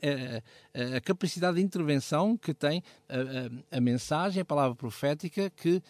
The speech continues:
ela vai eclodir no seu, no seu tempo próprio. E depois aqui, eh, desde o verso vinte e um ao verso vinte e oito, vemos aqui, estamos já noutra dimensão, ou seja, que é a continuação deste império, que não morre,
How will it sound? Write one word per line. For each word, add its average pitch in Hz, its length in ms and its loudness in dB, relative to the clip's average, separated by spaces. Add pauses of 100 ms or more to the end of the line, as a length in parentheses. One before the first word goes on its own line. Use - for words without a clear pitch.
(120)
ela 139 240 0
vai 135 320 0
eclodir 156 500 2
no 135 140 2
seu, 135 420 -2
no 123 180 0
seu 120 220 -2
tempo 117 300 -2
próprio. 90 420 -8 (540)
E 196 80 -2
depois 220 300 -2
aqui, 226 440 2
eh, 160 220 0
desde 185 400 2
o 160 60 4
verso 156 420 -2
vinte 165 300 0
e 135 60 0
um 131 220 2 (440)
ao 113 280 0
verso 190 460 -2
vinte 196 260 -2
e 156 40 0
oito, 160 320 -2 (320)
vemos 190 240 2
aqui, 208 380 -2
estamos 202 360 0
já 190 320 0
noutra 185 720 2
dimensão, 127 600 0
ou 139 100 0
seja, 117 320 0 (240)
que 160 340 2
é 160 80 -4
a 143 40 2
continuação 220 880 0
deste 143 280 0
império, 120 540 -2
que 127 100 -4
não 120 220 2
morre, 117 460 -2